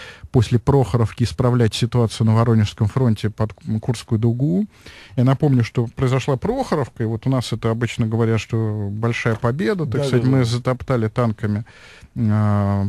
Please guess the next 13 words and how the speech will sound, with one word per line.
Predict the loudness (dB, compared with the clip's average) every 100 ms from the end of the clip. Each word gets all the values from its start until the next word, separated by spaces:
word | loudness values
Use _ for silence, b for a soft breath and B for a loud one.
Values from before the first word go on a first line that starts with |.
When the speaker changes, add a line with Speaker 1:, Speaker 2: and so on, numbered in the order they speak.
| -2
Speaker 1:
проклятых, | -4 0 -2 -2 -6 -4
э, | -4 -2 -2 -4
проклятые | -4 -2 0 0 -2
эсэсовские | -2 -4 -2 -4
дивизии. | 0 -2 0
Это | 0 2
не | 0
так. | 0 2 2 0 -8
Э, | -4 0 2
Speaker 2:
Так, | 2
Speaker 1:
ожида- | 4 4
Speaker 2:
одну | 4
минуточку. | 2 2 -2 -4